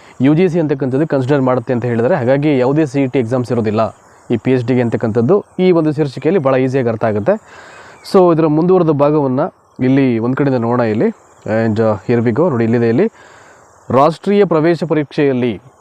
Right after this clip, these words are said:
ಅಂದರೆ ಎನ್ ಇ ಟಿ ಅಂತ, ನ್ಯಾಷನಲ್, ಆ, ಎಂಟ್ರನ್ಸ್ ಟೆಸ್ಟ್ ಅಂದ್ಬಿಟ್ಟು ಇದಕ್ಕೆ, ಉತ್ತಮ ಅಂಕ ಗಳಿಸಿ ಪಿ ಎಚ್ ಡಿ ಪ್ರವೇಶಾತಿಗೆ ಕಾಯುತ್ತಿರುವ ಅಭ್ಯರ್ಥಿಗಳಿಗೆ ವಿಶ್ವವಿದ್ಯಾಲಯ ಧನ ಸಹಾಯ ಆಯೋಗ ಸಿಹಿ ಸುದ್ದಿಯನ್ನು ನೀಡಿದೆ ಇಲ್ಲಿ.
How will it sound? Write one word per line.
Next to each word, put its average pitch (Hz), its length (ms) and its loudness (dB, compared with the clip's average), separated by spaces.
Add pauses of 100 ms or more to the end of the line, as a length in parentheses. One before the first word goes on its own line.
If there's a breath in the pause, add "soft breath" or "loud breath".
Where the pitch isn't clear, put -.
(180)
ಅಂದರೆ 135 240 0
ಎನ್ 123 180 0
ಇ 139 80 2
ಟಿ 127 160 0
ಅಂತ, 113 160 -2 (540 loud breath)
ನ್ಯಾಷನಲ್, 143 500 2
ಆ, 123 260 2 (340 loud breath)
ಎಂಟ್ರನ್ಸ್ 120 320 -2
ಟೆಸ್ಟ್ 127 200 -4
ಅಂದ್ಬಿಟ್ಟು 117 240 0
ಇದಕ್ಕೆ, 135 200 -2 (720 loud breath)
ಉತ್ತಮ 202 400 2
ಅಂಕ 170 140 0
ಗಳಿಸಿ 160 400 0
ಪಿ 165 240 -2
ಎಚ್ 190 260 0
ಡಿ 202 60 0
ಪ್ರವೇಶಾತಿಗೆ 156 640 -2
ಕಾಯುತ್ತಿರುವ 135 500 0
ಅಭ್ಯರ್ಥಿಗಳಿಗೆ 123 580 0
ವಿಶ್ವವಿದ್ಯಾಲಯ 143 680 0
ಧನ 123 180 -2
ಸಹಾಯ 123 280 0
ಆಯೋಗ 117 280 0 (540 loud breath)
ಸಿಹಿ 175 180 4
ಸುದ್ದಿಯನ್ನು 131 420 0
ನೀಡಿದೆ 113 420 0
ಇಲ್ಲಿ. 104 280 -2